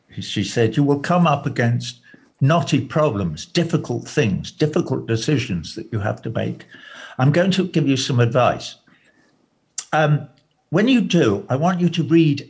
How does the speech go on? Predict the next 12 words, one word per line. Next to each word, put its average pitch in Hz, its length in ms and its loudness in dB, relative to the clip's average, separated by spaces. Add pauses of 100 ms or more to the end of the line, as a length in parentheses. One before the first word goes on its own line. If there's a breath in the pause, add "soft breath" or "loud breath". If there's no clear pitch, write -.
(120)
everything 175 540 0
you 147 160 0
can 139 480 0
about 95 340 -6
the 120 60 -10
subject - 640 -4
that - 260 -2
is 117 200 -2
of - 160 -4
concern 92 560 -2
to - 120 -10
you. 76 220 -10